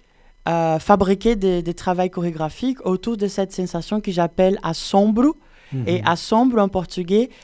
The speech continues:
Speaker 1: c'est cette sensation d'être devant des choses au monde, mais avec cette sensation d'émerveillement,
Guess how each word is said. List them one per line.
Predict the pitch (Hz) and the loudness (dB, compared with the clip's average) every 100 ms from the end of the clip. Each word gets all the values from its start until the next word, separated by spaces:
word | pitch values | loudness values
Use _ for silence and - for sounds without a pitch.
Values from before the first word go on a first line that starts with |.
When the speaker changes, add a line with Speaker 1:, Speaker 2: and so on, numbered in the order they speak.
| _ - | _ -16
Speaker 1:
c'est | - 196 185 185 185 180 | -6 -2 0 0 0 -2
cette | - 208 - | -2 -2 0
sensation | 196 185 175 - 233 | -2 -2 -2 0 2
d'être | 202 196 - | 2 0 -2
devant | 180 185 180 214 208 175 | 0 0 2 2 2 0
des | 160 165 | -2 -4
choses | - 208 220 208 165 151 151 _ - | -2 2 2 2 -4 -8 -12 _ -4
au | 175 | -2
monde, | 180 233 262 175 156 - - | 2 2 2 0 -4 -14 -10
mais | 180 196 | -4 0
avec | 180 175 190 | 0 0 -2
cette | - 185 | -2 -4
sensation | 185 175 170 - 208 | -6 -6 -8 -4 -2
d'émerveillement, | 180 180 185 185 180 175 175 175 | -2 -2 -2 0 -2 -2 -2 -4